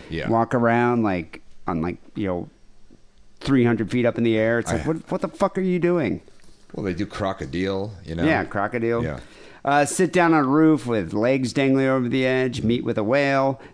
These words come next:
Speaker 2: Then, and once you get to a certain number of tasks, the curator assigns a date that you need to end your life.
Speaker 1: Hmm.
Speaker 2: And so then, um,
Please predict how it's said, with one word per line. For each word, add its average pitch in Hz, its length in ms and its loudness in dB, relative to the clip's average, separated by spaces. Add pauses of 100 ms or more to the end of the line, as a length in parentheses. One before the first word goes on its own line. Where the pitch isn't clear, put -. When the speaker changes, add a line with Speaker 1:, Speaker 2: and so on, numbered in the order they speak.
(100)
Speaker 2:
Then, 139 640 4 (220)
and 135 100 4
once 151 160 4
you 170 60 -2
get 165 220 2
to 143 100 2
a 120 60 0
certain 147 240 2
number 123 180 2
of 92 60 -4
tasks, 120 280 -2
the 110 80 -4
curator 123 500 0
assigns 110 320 -2
a 101 60 -2
date 104 380 -2
that 95 200 -6
you 101 80 0
need 98 220 0
to 90 240 -2 (140)
end 101 160 0
your 90 100 0
life. - 400 -6 (140)
Speaker 1:
Hmm. 78 180 -6 (560)
Speaker 2:
And 107 180 -4
so 120 160 -2
then, 117 240 2
um, 95 600 0